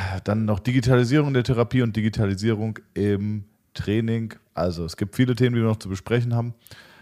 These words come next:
Ich freue mich. Wir halten fest, Wolfgang, das fand ich geil, deine Initiative, kürt oder wir küren Deutschlands bestes Home Gym. Schickt uns Fotos oder Videos in unsere D Ms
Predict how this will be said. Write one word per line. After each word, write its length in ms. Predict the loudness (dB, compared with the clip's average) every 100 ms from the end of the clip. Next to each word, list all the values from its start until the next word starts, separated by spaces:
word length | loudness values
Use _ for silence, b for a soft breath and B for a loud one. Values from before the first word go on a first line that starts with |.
| b b b _ _ -12
Ich 140 | -10
freue 240 | 0 2 4
mich. 300 | 0 -6 -12
Wir 180 | 0 4
halten 240 | 4 2 -2
fest, 460 | -2 -2 -4 -18 _ _ -14
Wolfgang, 680 | 2 4 4 2 -2 -2 -2
das 100 | -2
fand 160 | -2
ich 100 | 0
geil, 220 | 2 4
deine 180 | 4 0
Initiative, 600 | -2 -4 -4 -4 -2 -4 b b b _ -8
kürt 600 | 4 4 4 -2 -18 -12
oder 240 | -2 0
wir 180 | 2 0
küren 540 | 0 0 0 0 -4 -10 b b b b _
Deutschlands 920 | 6 6 6 0 -4 -2 -2 -6 -10 -14 _
bestes 460 | 0 0 -2 -4 0
Home 220 | 0 0
Gym. 260 | -6 -8 -6
Schickt 320 | -2 -2 -2
uns 180 | -6 -4
Fotos 400 | 0 0 0 0
oder 240 | 2 2
Videos 480 | 0 0 2 0 -2 _ _ _ _ _ _ _ -20 _ _
in 180 | -2 0
unsere 320 | -2 -2 -2
D 220 | 0 -2 -2
Ms 320 | -2 -4